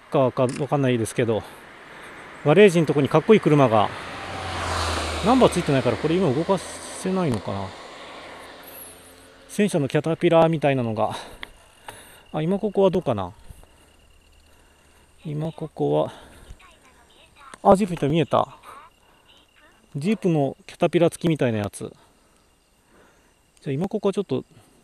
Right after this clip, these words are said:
起動、おう。こんにちは。見えてないよ。どっから吠えてんだよ。あれか？違うな。あれ動いてないな。どっから吠えてんだよ。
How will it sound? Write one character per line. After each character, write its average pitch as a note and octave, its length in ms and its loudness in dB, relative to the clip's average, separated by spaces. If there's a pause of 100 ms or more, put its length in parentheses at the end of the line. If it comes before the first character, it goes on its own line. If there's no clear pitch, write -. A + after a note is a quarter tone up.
(640)
起 - 100 -20
動、 C#3 120 -6
お C#3 240 -4
う。 - 40 -14 (1500)
こ - 100 -16
ん C#3+ 60 -8
に C#3 40 -10
ち - 140 -14
は。 B2 160 -4 (1900)
見 F3+ 120 6
え A3+ 60 6
て F#3+ 100 4
な F#3+ 120 8
い G3+ 60 8
よ。 B2 240 6 (880)
ど E3+ 120 0
っ - 20 2
か G#3+ 120 10
ら C#3 60 6
吠 F3 100 6
え - 20 4
て D#3+ 120 0
ん C#3+ 40 0
だ B2 100 2
よ。 G#2 220 -4 (520)
あ D3 120 -4
れ F#3+ 100 -6
か？ C#4 140 -10 (2500)
違 D#3 80 -4
う C#3 140 2
な。 A2+ 160 -4 (120)
あ D#3+ 80 -4
れ D3+ 80 0
動 D3+ 160 -2
い B2+ 40 -4
て C3 80 -4
な G#2+ 140 -4
い F#2 40 -8
な。 F#2 120 -12 (1700)
ど C#3 140 4
っ - 20 -8
か A3 140 2
ら D#3 60 4
吠 F#3 100 6
え E3+ 40 2
て E3 100 2
ん C#3 60 -2
だ B2 100 0
よ。 A2 200 -6